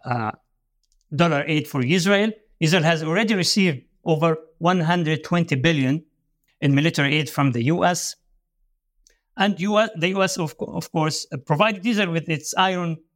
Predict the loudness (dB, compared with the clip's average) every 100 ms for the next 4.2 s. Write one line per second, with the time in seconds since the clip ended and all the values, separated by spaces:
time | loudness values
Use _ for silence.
0 | _ _ _ _ -4 -2 0 -2 -2 2
1 | 2 2 0 0 0 0 0 0 -2 -6
2 | -4 -2 -2 -4 -2 -2 0 0 0 -4
3 | _ _ _ _ _ _ _ 0 2 2
4 | 0